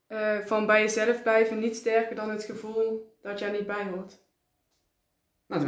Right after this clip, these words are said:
Speaker 2: ben ik wel benieuwd naar jouw zienswijze, Jules.
Speaker 1: Nou, ik denk dat dat, ja, vaak zijn dat wel jongeren die dan onbewuster zijn en meer vanuit hun punthoofd leven. En dat ze daarom elkaar ook opzoeken en die bevestiging hebben en elkaar nadoen.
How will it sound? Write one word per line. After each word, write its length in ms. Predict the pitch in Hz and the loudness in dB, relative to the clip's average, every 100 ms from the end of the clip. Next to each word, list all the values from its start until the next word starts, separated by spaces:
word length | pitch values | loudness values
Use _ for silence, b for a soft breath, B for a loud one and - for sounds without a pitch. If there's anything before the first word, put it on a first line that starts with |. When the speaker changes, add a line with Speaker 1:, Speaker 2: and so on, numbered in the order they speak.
| 143 | 4
Speaker 2:
ben 60 | |
ik 80 | 143 | 4
wel 280 | - 147 160 | 0 0 2
benieuwd 320 | 147 147 147 | 4 6 6
naar 140 | 160 160 | 4 4
jouw 240 | 175 214 | 6 6
zienswijze, 840 | 226 226 226 214 202 190 165 170 160 160 | 2 -2 -4 -4 -4 -2 -2 -2 -6 -6
Jules. 240 | 151 147 156 _ _ _ - | -14 -14 -16 _ _ _ 2
Speaker 1:
Nou, 260 | 233 220 | 6 6
ik 60 | 220 | 6
denk 200 | 233 240 | 4 4
dat 120 | 226 | 2
dat, 380 | 226 220 - _ _ _ | 0 -2 -6 _ _ _
ja, 200 | 214 202 | -6 -2
vaak 260 | 214 214 | 0 0
zijn 240 | - 214 214 | 0 0 0
dat 160 | 208 | -2
wel 420 | 208 208 202 202 - | -2 0 0 -2 -8
jongeren 440 | 208 208 214 208 208 | -6 -2 0 0 -2
die 100 | 202 | 0
dan 560 | 202 202 202 190 - _ | 0 0 -2 -6 -12 _
onbewuster 560 | 220 214 202 202 202 202 | -8 -4 0 0 -2 -6
zijn 480 | 196 196 254 269 220 | -2 0 0 -2 -4
en 200 | 208 208 | -4 0
meer 220 | 208 202 | 0 0
vanuit 340 | 208 202 202 | 0 0 0
hun 320 | 202 202 196 - | -2 -2 -6 -6
punthoofd 460 | 220 214 208 196 | -4 -4 -2 -4
leven. 680 | 196 190 190 196 214 285 B B B B B | -2 0 0 -2 -4 -6 B B B B B
En 140 | 208 208 | -6 -2
dat 200 | 208 208 | 0 0
ze 120 | 226 | 0
daarom 480 | 208 214 208 208 208 | 2 2 2 0 -4
elkaar 340 | 208 214 214 | -4 -2 0
ook 160 | 208 - | -2 -4
opzoeken 760 | 226 - 220 202 208 214 226 - | -4 -4 -6 -6 -2 -2 -2 -4
en 540 | 202 196 196 196 - | -4 -2 -2 -4 -8
die 100 | 202 | -14
bevestiging 580 | 196 208 202 202 202 196 | -10 -4 -4 -4 -4 -2
hebben 340 | 196 190 196 | -2 -2 -2
en 100 | 196 196 | -2 -4
elkaar 260 | 196 196 | -2 -2
nadoen. 800 | 202 202 196 190 208 269 294 B | 0 2 2 0 0 0 -2 B